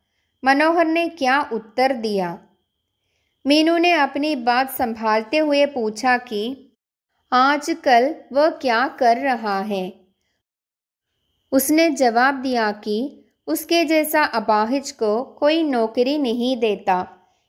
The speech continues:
इसलिए वह कोई काम नहीं करता है। Meenu handled the situation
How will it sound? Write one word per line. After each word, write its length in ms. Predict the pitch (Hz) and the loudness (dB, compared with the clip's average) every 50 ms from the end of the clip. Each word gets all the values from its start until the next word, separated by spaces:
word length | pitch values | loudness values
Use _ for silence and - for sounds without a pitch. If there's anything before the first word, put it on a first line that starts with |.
| _ _ - | _ _ -6
इसलिए 420 | 294 294 - 311 330 349 359 370 | -4 -2 0 2 2 4 4 2
वह 340 | 320 254 254 240 240 247 277 | 0 0 0 0 0 0 -2
कोई 500 | - - - - 294 302 330 359 370 392 | -4 -8 -10 -6 -2 0 2 2 2 0
काम 340 | 381 - 269 254 254 254 247 | 0 0 0 0 0 -2 -4
नहीं 280 | 233 240 240 240 247 | -4 -4 -4 -4 -4
करता 460 | 240 240 233 214 214 - - 196 190 | -4 -4 -4 -4 -4 -4 -4 -4 -4
है। 440 | 190 196 196 185 180 208 - - _ _ _ _ _ _ _ _ _ _ _ _ _ _ _ _ _ _ _ _ _ _ _ _ _ _ _ _ _ _ _ 269 | -4 -4 -6 -6 -8 -8 -12 -18 _ _ _ _ _ _ _ _ _ _ _ _ _ _ _ _ _ _ _ _ _ _ _ _ _ _ _ _ _ _ _ 2
Meenu 340 | 277 294 302 311 311 339 349 370 | 4 4 4 4 2 2 2 0
handled 720 | 320 - 269 247 240 233 247 247 254 285 302 320 330 294 254 | 0 0 2 2 2 2 2 0 0 2 2 2 2 0 0
the 200 | 285 294 285 - | -2 -2 -2 -4
situation 640 | 247 208 - 220 214 214 214 214 214 - 254 247 262 | -8 -10 -6 -4 -2 -2 -2 -4 -4 -6 -6 -4 -4